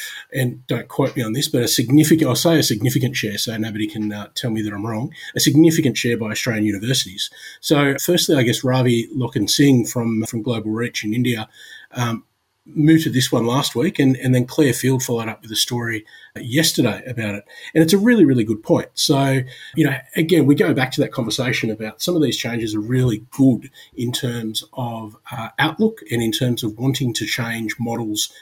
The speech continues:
that will support students. The implementation, though, and when we come back to implementation, they could have really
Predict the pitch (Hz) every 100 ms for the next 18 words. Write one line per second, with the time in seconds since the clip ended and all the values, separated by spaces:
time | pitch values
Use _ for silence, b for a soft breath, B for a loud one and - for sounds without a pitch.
0 | - 131 131 117 107 - - - 127 -
1 | - 143 240 247 - B B B B B
2 | - 151 165 160 151 127 113 127 156 -
3 | 113 107 151 147 120 117 - 131 120 139
4 | 127 113 - 107 104 - 107 - 156 165
5 | 147 147 143 117 123 120 107 117 120 113
6 | 107